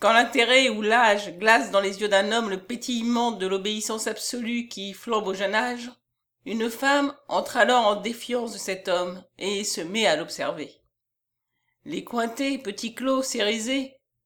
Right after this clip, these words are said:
tous les gens en qui elle avait deviné des ennemis, l'avaient regardée d'un œil sec et froid. Elle se sentit donc à l'aise avec le substitut, qui, tout en l'accueillant avec grâce,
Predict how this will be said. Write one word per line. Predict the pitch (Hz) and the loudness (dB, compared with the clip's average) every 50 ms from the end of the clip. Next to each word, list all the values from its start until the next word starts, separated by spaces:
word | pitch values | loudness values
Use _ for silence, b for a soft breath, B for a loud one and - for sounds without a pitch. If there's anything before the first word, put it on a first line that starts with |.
| _ _ _ _ _ - | _ _ _ _ _ 0
tous | - 302 | 2 4
les | 294 285 285 | 6 6 6
gens | 262 247 294 294 285 | 6 8 8 8 8
en | - - | 8 6
qui | - - - 247 | 2 2 0 2
elle | 233 208 | 4 4
avait | 185 175 190 | 4 4 2
deviné | 185 180 233 240 220 240 240 240 233 | 0 -2 -2 -4 -2 -2 -2 -2 -2
des | 185 175 170 220 | -2 -2 0 0
ennemis, | 220 214 214 220 233 247 269 269 - _ _ _ _ _ _ _ _ _ _ - | 0 0 0 -2 -2 -2 -4 -4 -8 _ _ _ _ _ _ _ _ _ _ 0
l'avaient | 165 196 196 196 220 | 4 4 4 4 4
regardée | 185 208 220 208 226 208 214 220 208 226 226 | 2 2 2 4 2 2 2 2 0 0 0
d'un | 214 202 196 190 | 0 0 0 0
œil | 175 214 - | -2 -4 -4
sec | - - - 220 196 185 - - - | -6 -4 -2 -4 -4 -4 -6 -14 -16
et | - 175 | -16 -16
froid. | - - - 196 202 196 - - - _ _ _ _ _ _ _ _ _ _ _ _ _ _ _ _ _ _ _ _ _ - | -14 -12 -6 -2 -2 -2 -2 -6 -18 _ _ _ _ _ _ _ _ _ _ _ _ _ _ _ _ _ _ _ _ _ -2
Elle | - 214 - | -2 0 0
se | - 247 | -2 -2
sentit | 233 262 254 254 - 269 | -2 -4 -4 -4 -4 -4
donc | 226 269 269 - | -4 -2 0 2
à | 254 240 | 2 2
l'aise | 254 269 233 226 220 196 | 2 2 2 2 2 0
avec | 196 202 202 - | 0 -2 -2 -8
le | 220 | -10
substitut, | - - 226 214 - - 233 240 - - 220 214 _ _ _ _ _ _ _ _ _ _ _ _ - | -10 -10 -10 -10 -10 -10 -10 -10 -12 -14 -14 -16 _ _ _ _ _ _ _ _ _ _ _ _ -14
qui, | - 233 | -10 -8
tout | 226 262 - 294 | -6 -2 0 2
en | 294 | 2
l'accueillant | 285 269 277 285 269 269 285 | 2 2 2 2 2 4 4
avec | 277 - 302 - - | 4 4 2 2 0
grâce, | - 208 - 226 240 294 294 - - - - | -2 0 4 4 4 4 2 -4 -8 -12 -14